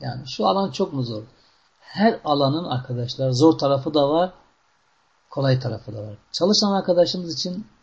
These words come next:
zor diye bir şey yok. Ama çalışmayan arkadaş için her alan zordur. Onu söyleyeyim size. Ee, dolayısıyla, e, tefsir istiyorsanız, e, gelip tefsir hocalarımızla tanışın.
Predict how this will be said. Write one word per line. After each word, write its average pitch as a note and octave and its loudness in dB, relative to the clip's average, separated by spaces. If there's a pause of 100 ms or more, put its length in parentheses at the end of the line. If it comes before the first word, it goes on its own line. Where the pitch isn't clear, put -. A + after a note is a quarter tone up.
(140)
zor D#3+ 4
diye C#3+ 2
bir C3 -2
şey C3 -2
yok. G#2+ -4 (720)
Ama C#3 -4
çalışmayan D#3 -2
arkadaş C#3 -6
için - -6
her D3 0
alan B2 0
zordur. G#2+ -6 (100)
Onu B2 0
söyleyeyim A#2 -6
size. A#2 -10 (1120)
Ee, A#2 -4 (160)
dolayısıyla, D3 0 (720)
e, C#3 -8 (540)
tefsir C3+ -4
istiyorsanız, C#3+ -2 (560)
e, C3 -6
gelip C3 0
tefsir C3 -4
hocalarımızla B2+ 2 (140)
tanışın. C3 -2